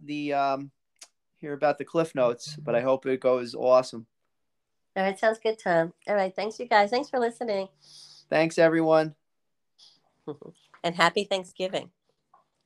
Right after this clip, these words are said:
Speaker 1: Thank you. Yeah, oh, yeah, absolutely. Irene, happy Thanksgiving. Happy Thanksgiving to all of our listeners. And, uh, I am thankful for you on this show,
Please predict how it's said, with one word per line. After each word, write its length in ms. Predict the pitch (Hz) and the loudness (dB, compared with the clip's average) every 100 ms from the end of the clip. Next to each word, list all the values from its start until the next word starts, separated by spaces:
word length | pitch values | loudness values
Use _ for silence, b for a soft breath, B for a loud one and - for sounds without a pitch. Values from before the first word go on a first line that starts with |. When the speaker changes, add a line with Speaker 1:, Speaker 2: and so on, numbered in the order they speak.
| _ _ | _ _
Speaker 1:
Thank 320 | 185 208 214 196 | 6 6 4 -4
you. 180 | 151 127 | -8 -4
Yeah, 160 | 175 175 | -6 -2
oh, 140 | 180 175 | -2 -2
yeah, 120 | 180 175 | -4 -6
absolutely. 460 | 190 - 180 151 _ _ _ _ 156 | -8 -6 -8 -8 _ _ _ _ -4
Irene, 260 | 165 190 | -2 -4
happy 280 | 170 170 160 | -2 -4 -4
Thanksgiving. 720 | 160 156 147 185 190 196 196 | -6 -6 -4 -2 -2 -2 -4
Happy 280 | 165 151 160 | -4 -4 -4
Thanksgiving 560 | 170 165 156 180 170 165 | -4 -4 -4 -6 -6 -4
to 120 | 165 | 0
all 160 | 156 156 | 2 4
of 60 | |
our 120 | 151 151 | 2 2
listeners. 680 | 170 170 175 175 170 165 - _ _ _ _ _ - | 0 0 0 0 0 -4 -14 _ _ _ _ _ -10
And, 280 | 131 135 139 | -6 2 6
uh, 300 | 143 143 139 | 8 8 4
I 120 | - 151 | 2 2
am 100 | 151 | 4
thankful 560 | 175 175 165 170 165 | 4 4 2 0 0
for 300 | 156 160 151 | 0 0 0
you 420 | 147 160 185 185 | 0 -2 0 2
on 220 | 170 160 160 | 2 0 0
this 140 | 156 | -6
show, 500 | - 185 185 196 | 0 4 6 4